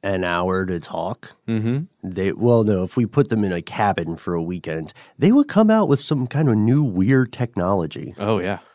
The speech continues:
Speaker 1: I don't, I don't know if I would understand it. I hope it's not a death ray.
Speaker 2: <laughs> I hope not.
Speaker 1: But yeah, uh, that's, uh, I think that we're gonna see something very much like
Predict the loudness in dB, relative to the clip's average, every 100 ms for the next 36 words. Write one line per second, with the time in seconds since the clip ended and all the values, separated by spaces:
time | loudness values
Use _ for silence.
0 | _ _ _ _ -2 0 2 2 0 -2
1 | 0 0 0 0 0 0 0 -2 -4 -2
2 | 0 0 0 -6 _ 0 6 6 6 2
3 | 2 2 2 0 -2 -6 -8 -12 _ _
4 | -16 -16 -16 -20 _ _ -4 -4 -8 -16
5 | -18 _ _ _ 0 2 2 2 2 2
6 | -2 -2 0 -2 -6 _ _ -4 -4 -8
7 | -10 -12 -8 -2 0 4 2 4 -2 0
8 | 0 0 -2 -2 -4 -2 -2 -2 -4 -4
9 | -4 -4 -2 -2 -4 -4 -4 -4 -4 -6